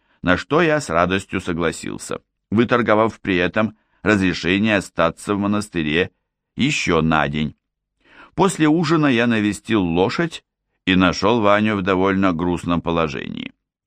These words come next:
У Сабрины был период течки, и она решила, что мощнейший Ваня будет подходящим отцом её будущего жеребёнка. А бедняга был меренным,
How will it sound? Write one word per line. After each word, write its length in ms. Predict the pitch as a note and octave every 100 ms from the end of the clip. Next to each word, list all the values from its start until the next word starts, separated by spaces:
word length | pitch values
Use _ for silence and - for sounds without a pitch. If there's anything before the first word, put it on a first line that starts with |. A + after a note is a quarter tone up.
| -
У 80 | B2+
Сабрины 480 | C#3+ B2+ F3+ F3
был 240 | B2+ C3 B2
период 520 | A2 A2 A2 G2 _
течки, 560 | - D#2+ - - C3 - _ _ _ -
и 100 | -
она 280 | F#2 G2 A#2
решила, 440 | G#2 F#2 G#2+ G2+
что 380 | F2+ - G2+ F#2+ -
мощнейший 840 | F2 F2+ - F#2 F#2+ F2+ - E2
Ваня 500 | C#2+ C#2+ C#2 F#2+ - _ _ _ _ -
будет 380 | G2 A#2 B2+
подходящим 800 | C#3 B2+ D#3+ C#3 A2 F2 - F#2+
отцом 420 | F#2 - G2+ G2+
её 240 | F2+ F2 E2
будущего 640 | E2+ F#2 E2+ D#2+ D#2+ E2
жеребёнка. 720 | D#2+ E2+ D#2 A1 G1+ C2 - - _ _ _ _ _ _
А 160 | - A2
бедняга 560 | B2 C3+ F3+ G#3 E3+
был 220 | C3+ D#3+
меренным, 720 | D3+ G2+ F2 E2 E2 E2 E2+